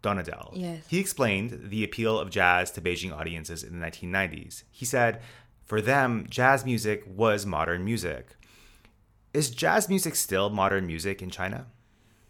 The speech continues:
Speaker 2: It's pretty popular than the nineties, I think. Yeah, the venues are more and more.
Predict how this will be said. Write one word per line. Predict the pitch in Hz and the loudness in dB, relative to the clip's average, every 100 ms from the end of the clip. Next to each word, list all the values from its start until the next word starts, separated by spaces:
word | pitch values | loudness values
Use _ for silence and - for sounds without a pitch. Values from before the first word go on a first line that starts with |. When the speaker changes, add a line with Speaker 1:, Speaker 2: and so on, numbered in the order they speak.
| _ - - - - - | _ -20 -18 -18 -18 -10
Speaker 2:
It's | 247 - | -8 -2
pretty | - 233 247 269 254 247 240 240 233 | -2 0 0 0 0 0 0 -2 -8
popular | - 190 190 208 202 202 196 | -6 -4 -2 0 0 2 0
than | 185 170 160 165 165 160 160 - - - | 0 0 0 -2 -4 -4 -6 -8 -12 -6
the | 143 143 139 139 139 135 98 - - | -2 0 0 -2 -4 -6 -8 -10 -10
nineties, | 123 107 104 - 127 160 180 | -8 -8 -10 -10 -8 -8 -6
I | 196 208 | -6 -6
think. | - 214 262 277 - _ _ | -8 -6 -6 -8 -20 _ _
Yeah, | - 139 - | -10 -8 -8
the | 151 | -10
venues | - 156 160 170 170 165 | -6 -6 -4 -4 -4 -4
are | 151 147 | -6 -6
more | 143 143 143 139 156 - | -6 -4 -4 -4 -6 -8
and | 143 | -8
more. | 143 139 139 165 | -6 -6 -6 -6